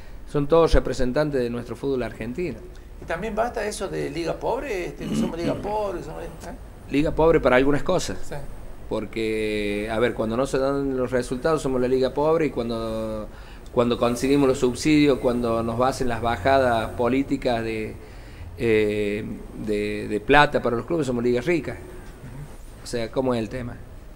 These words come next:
Speaker 1: Liga pobre para algunas cosas y liga rica para otras.
Speaker 2: Y todo
Speaker 1: No,
Speaker 2: se
Speaker 1: yo
Speaker 2: basa
Speaker 1: te reitero, yo creo que todo se logra con el trabajo. Si
Speaker 2: Sí.
Speaker 1: no hay un trabajo serio y mancomunado entre, eh, dirigentes de los clubes, que son los que forman parte de toda la Liga Dolorense. No le estoy echando la culpa ni a Mario Molina ni a todos los que integran la,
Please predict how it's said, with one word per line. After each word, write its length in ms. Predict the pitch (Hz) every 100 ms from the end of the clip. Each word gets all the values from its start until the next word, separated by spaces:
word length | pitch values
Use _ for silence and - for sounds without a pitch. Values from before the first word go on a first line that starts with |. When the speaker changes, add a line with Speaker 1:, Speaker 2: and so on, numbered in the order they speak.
| - -
Speaker 1:
Liga 180 | 123 135
pobre 240 | 131 143 135
para 160 | 131
algunas 200 | 127 139
cosas 340 | 131 156 160 147
y 80 | 120
liga 240 | 123 123
rica 220 | 123 131 127
para 200 | 127 143
otras. 320 | 160 120 120 - - - - -
Speaker 2:
Y 60 | -
todo 180 | 160 196
Speaker 1:
No, 80 | 160
Speaker 2:
se 40 |
Speaker 1:
yo 40 | 151
Speaker 2:
basa 240 | 190 190
Speaker 1:
te 100 | 165
reitero, 520 | 151 160 156 175 143
yo 160 | 139 170
creo 200 | 156 170
que 80 | 151
todo 220 | 180 175
se 160 | - 143
logra 260 | 156 151
con 100 | 139
el 80 | 127
trabajo. 440 | 117 120 123 120 - - - -
Si 120 | 127
Speaker 2:
Sí. 40 |
Speaker 1:
no 60 | 131
hay 120 | 143
un 60 | 127
trabajo 340 | 127 143 143
serio 280 | - 135 135
y 40 |
mancomunado 720 | 120 117 113 120 120 131 120
entre, 460 | 117 113 127 110 104 - - - - -
eh, 480 | - 110 107 110 107
dirigentes 640 | 110 117 123 156 156 151 143
de 60 |
los 120 | 127 127
clubes, 280 | 151 156
que 80 | 139
son 140 | 120 131
los 100 | 127
que 80 |
forman 340 | 123 131 131 123
parte 320 | 127 131 131
de 80 | 120
toda 180 | 117 143
la 100 | 123
Liga 220 | 123 123
Dolorense. 500 | 117 117 117 110 -
No 120 | 123
le 60 | 131
estoy 180 | 123 127
echando 280 | 113 127
la 60 | 117
culpa 220 | 127 113
ni 100 | 110
a 60 | 113
Mario 280 | 131 135 120
Molina 600 | 113 113 139 160 170 165
ni 180 | 123
a 140 | 117 110
todos 140 | 135
los 80 | 127
que 80 | 120
integran 400 | 110 117 123 117
la, 200 | 107 98